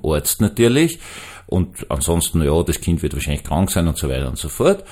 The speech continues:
Und wenn das nach zwei Wochen nicht da ist, dann ist das Kind automatisch einmal von der Schule abges-, gemeldet, abgemeldet.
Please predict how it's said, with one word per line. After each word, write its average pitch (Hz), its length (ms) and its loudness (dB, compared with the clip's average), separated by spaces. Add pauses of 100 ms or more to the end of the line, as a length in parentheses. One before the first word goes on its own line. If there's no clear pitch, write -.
(360)
Und 85 160 0
wenn 98 160 6
das 92 160 4
nach 87 160 4
zwei 80 300 2
Wochen 87 280 2
nicht 76 200 0
da 95 200 8
ist, - 600 2
dann 92 180 4
ist 90 180 0
das 87 140 -2
Kind 92 340 0
automatisch 80 640 0
einmal 95 180 4
von 117 140 2
der 120 80 2
Schule 117 300 2
abges-, - 600 -4 (540)
gemeldet, 69 640 -2 (100)
abgemeldet. 92 720 -2